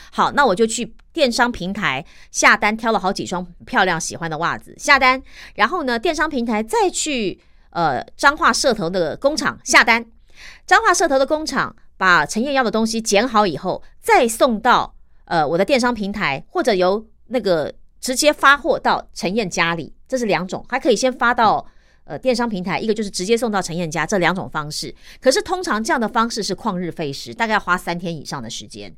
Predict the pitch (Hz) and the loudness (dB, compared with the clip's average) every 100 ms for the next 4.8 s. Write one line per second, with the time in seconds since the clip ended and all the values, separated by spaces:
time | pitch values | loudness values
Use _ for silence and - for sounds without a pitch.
0 | - - - - 240 330 359 277 254 240 | -20 -20 -20 -6 -6 0 -2 0 -4 0
1 | 233 156 - 330 349 349 302 196 156 - | 0 0 -2 0 0 0 -4 -2 -4 -4
2 | 180 156 208 233 233 208 285 508 - 269 | -8 -8 -6 -4 -4 -4 -4 -6 -6 0
3 | 392 285 190 139 - - 370 320 269 339 | 0 0 -6 -8 -18 -10 -6 -4 -4 -6
4 | 339 254 - 208 - 156 92 - | -6 -6 -6 -10 -8 -10 -12 -18